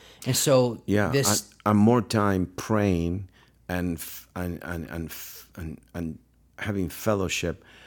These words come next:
Speaker 2: with a few men that were going through the same thing,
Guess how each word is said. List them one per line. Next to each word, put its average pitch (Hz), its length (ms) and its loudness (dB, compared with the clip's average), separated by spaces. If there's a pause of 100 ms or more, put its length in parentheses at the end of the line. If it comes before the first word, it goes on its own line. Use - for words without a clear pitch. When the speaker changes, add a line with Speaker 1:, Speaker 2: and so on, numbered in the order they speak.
(220)
Speaker 2:
with 92 180 0
a 90 60 -2
few 107 320 0
men 95 540 2 (180)
that 92 280 -2
were 92 200 0
going 92 400 0
through 92 340 -4
the 82 100 -6
same 85 360 -4
thing, - 280 -14